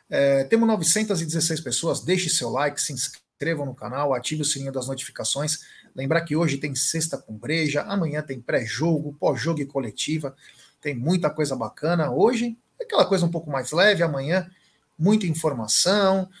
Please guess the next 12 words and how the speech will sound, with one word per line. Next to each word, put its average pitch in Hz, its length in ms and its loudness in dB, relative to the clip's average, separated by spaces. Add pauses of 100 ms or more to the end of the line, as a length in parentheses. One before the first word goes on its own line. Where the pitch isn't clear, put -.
(240)
diretamente 147 1000 0 (140)
das 165 240 4
Alamedas. 160 880 2
Agora 170 640 2
é, 127 140 -2
a, - 100 -8 (100)
o 127 140 -6
clima 185 400 2
já 143 240 2
esquentando, 175 800 0
né? 156 160 -2
Então, 170 340 -2